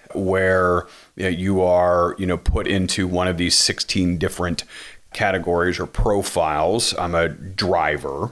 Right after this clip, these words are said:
if you're interested in that one. And the reason why I bring these up is that this is pretty commonplace for people who have worked in corporate jobs or had been in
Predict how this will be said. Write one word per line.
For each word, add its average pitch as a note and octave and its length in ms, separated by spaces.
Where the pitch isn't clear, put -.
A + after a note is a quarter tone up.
if D2 140
you're D#2+ 160
interested D#2+ 500
in E2+ 100
that A2 220
one. F2 220
And C3 160
the C#3 40
reason F3 200
why D#3 100
I - 20
bring A#2+ 200
these G#2 180
up G#3+ 220
is G2+ 100
that G#2+ 220
this F3+ 140
is - 100
pretty - 240
commonplace - 720
for A2+ 580
people C3 360
who B2 240
have G#2 280
worked G2+ 260
in F#2 280
corporate F#2+ 500
jobs F2+ 460
or F2 300
had E2+ 300
been E2+ 240
in F2 460